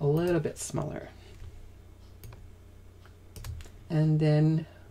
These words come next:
what I'm going to do is move this out of the way. I'm gonna look and see if that's how I want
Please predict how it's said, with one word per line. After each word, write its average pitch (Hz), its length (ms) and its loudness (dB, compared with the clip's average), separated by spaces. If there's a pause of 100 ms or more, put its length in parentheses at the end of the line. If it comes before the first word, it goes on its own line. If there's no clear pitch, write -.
(160)
what 165 400 0
I'm 147 160 2
going 143 220 -2
to 139 80 -4
do 180 360 6
is 151 160 2
move 165 280 2
this 208 200 -4
out 165 120 0
of 160 80 -2
the 147 80 0
way. 139 300 2
I'm - 500 -10
gonna 147 280 0 (1000)
look 170 200 -2
and 165 140 0
see - 180 -4
if - 120 -6
that's - 240 -4
how 143 160 -2
I 139 100 -2
want 147 480 -2